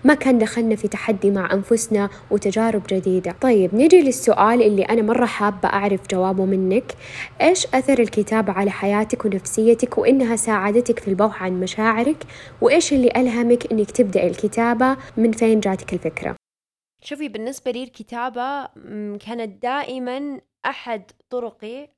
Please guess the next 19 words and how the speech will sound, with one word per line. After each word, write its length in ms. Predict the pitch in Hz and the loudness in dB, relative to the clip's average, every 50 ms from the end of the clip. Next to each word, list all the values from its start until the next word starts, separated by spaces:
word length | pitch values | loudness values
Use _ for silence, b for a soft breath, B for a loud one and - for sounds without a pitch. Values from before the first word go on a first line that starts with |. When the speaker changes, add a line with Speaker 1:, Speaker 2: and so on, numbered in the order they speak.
| _ _ - | _ _ -8
Speaker 2:
آم، 640 | - 190 190 185 185 196 196 190 190 185 190 185 _ _ _ _ _ _ _ _ _ _ _ - - | -6 -6 -6 -6 -8 -12 -14 -16 -16 -18 -18 -20 _ _ _ _ _ _ _ _ _ _ _ -20 -18
آه، 220 | 196 190 180 180 | -16 -16 -16 -16
للفضفضة، 760 | 185 196 202 208 202 185 - - 240 233 - - 214 208 208 | -18 -16 -14 -14 -16 -14 -12 -12 -12 -12 -12 -14 -14 -12 -10
يعني 260 | 208 202 185 190 196 196 | -10 -10 -10 -12 -12 -12
بيني 260 | 202 220 220 226 214 | -12 -10 -10 -10 -10
وبين 200 | 196 208 202 202 | -10 -10 -10 -12
نفسي 320 | 208 233 - - - 277 | -12 -14 -16 -18 -18 -18
في 80 | - - | -16 -18
الحالات 540 | 208 - - 208 208 214 214 220 _ - 208 | -18 -14 -12 -10 -8 -8 -10 -10 _ -20 -20
اللي 140 | 196 202 | -18 -18
أحس 280 | 190 - 226 214 - - | -18 -18 -18 -20 -18 -16
إني 300 | 202 196 190 185 196 190 _ _ _ _ _ _ - | -16 -16 -16 -18 -20 _ _ _ _ _ _ _ -20
يعني 360 | 180 165 170 185 175 175 175 _ _ _ _ _ _ _ _ _ _ _ _ _ - _ _ _ _ _ _ _ _ _ _ | -20 -20 -18 -18 -20 -20 -20 _ _ _ _ _ _ _ _ _ _ _ _ _ -20 _ _ _ _ _ _ _ _ _ _
فيني 340 | _ - - 262 247 247 233 | _ -12 -10 -8 -6 -6 -6
مشاعر 420 | 214 214 - - 226 220 214 202 202 | -8 -10 -10 -10 -10 -10 -10 -10 -14
كثير 340 | 202 - 190 196 220 208 | _ -20 -20 -16 -14 -14
أحتاج 300 | - - - - 208 196 | -14 -14 -14 -16 -14 -14
أطلعها 480 | 196 190 - 196 185 196 185 170 180 180 | -14 -16 -16 -18 -18 -18 -20 -18 -16 -16
أو، 340 | 170 - - 180 185 190 | -14 -14 -12 -14 -14 -16